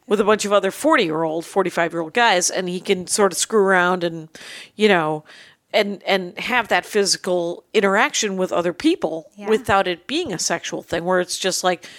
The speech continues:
Speaker 1: 'cause I think we do, I mean, if, if we're all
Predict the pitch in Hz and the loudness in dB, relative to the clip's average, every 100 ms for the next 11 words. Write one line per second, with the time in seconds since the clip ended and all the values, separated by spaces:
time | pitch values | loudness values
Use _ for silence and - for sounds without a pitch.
0 | - - - _ _ _ - 254 - 240 | -20 -20 -20 _ _ _ -4 -2 0 0
1 | - 294 277 _ _ _ _ - 220 185 | 0 -2 -4 _ _ _ _ -20 -10 -6
2 | 233 - 294 - 233 233 226 220 220 - | -4 0 0 2 0 0 0 -2 0 0
3 | 233 - 254 277 254 294 294 254 - | -2 2 2 2 2 4 4 0 -2